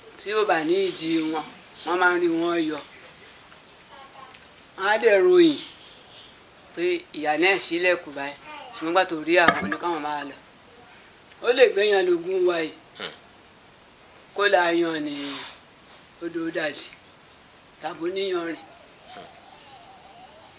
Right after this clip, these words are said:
Speaker 1: Bó ṣe wà ní obìnrin ni.
Speaker 2: Bí ẹja sì ni ìrísí ẹ̀.
Speaker 1: Téèyàn bá rí gan kì í ṣẹja lọ́hùn.
Speaker 2: Wọ́n
Speaker 1: Tó
Speaker 2: máa
Speaker 1: bá
Speaker 2: rò-
Speaker 1: fẹ́ fara hàn ọyàn,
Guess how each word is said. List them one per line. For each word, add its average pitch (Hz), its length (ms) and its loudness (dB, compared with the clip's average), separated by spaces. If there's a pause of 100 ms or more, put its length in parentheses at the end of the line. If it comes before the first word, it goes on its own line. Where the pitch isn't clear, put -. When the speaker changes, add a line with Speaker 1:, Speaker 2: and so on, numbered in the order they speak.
(580)
Speaker 1:
Bó 151 60 -16
ṣe - 200 -10
wà 143 200 -12
ní 135 100 -16 (100)
obìnrin 143 500 -10
ni. - 80 -12 (1300)
Speaker 2:
Bí 123 120 4
ẹja 98 360 2
sì 92 220 -6
ni 95 500 -4 (240)
ìrísí 87 520 -2
ẹ̀. - 60 0 (260)
Speaker 1:
Téèyàn 185 300 -4
bá 165 160 -2
rí 175 120 0
gan 160 200 -8
kì 156 100 -14
í 135 40 -12
ṣẹja 143 360 -12 (340)
lọ́hùn. 170 260 -4 (1160)
Speaker 2:
Wọ́n 240 100 4
Speaker 1:
Tó 233 140 4
Speaker 2:
máa - 0 -
Speaker 1:
bá 180 140 8
Speaker 2:
rò- 180 80 -2
Speaker 1:
fẹ́ 190 200 6
fara 175 300 0
hàn 165 200 -2
ọyàn, 156 260 -6